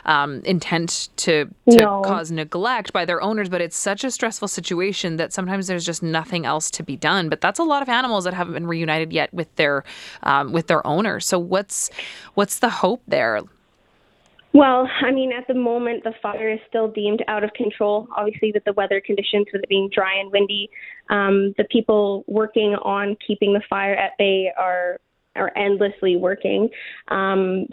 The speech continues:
Speaker 2: so there's no end in sight at the moment. We're sort of on a week's notice to go back, but for the meantime, it is just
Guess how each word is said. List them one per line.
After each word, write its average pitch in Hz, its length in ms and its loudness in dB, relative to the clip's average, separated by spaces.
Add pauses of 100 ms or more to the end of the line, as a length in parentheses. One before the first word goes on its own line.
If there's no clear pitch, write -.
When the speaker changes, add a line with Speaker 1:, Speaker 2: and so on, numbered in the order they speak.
Speaker 2:
so 202 80 2
there's 202 240 2
no 202 280 2
end 202 360 -2 (220)
in 202 200 0
sight 202 220 -2
at 208 140 0
the 196 80 0
moment. 233 560 0
We're 196 280 -4
sort 202 140 -4
of 196 220 -4
on 214 220 -2
a 233 100 2
week's 240 260 -2 (260)
notice 247 420 0 (120)
to 269 80 -6
go 254 160 0
back, 254 300 -4 (180)
but 208 220 -4 (160)
for 208 260 0
the 208 80 -4
meantime, 208 680 -2
it 196 160 0
is 196 120 0 (100)
just 196 220 -2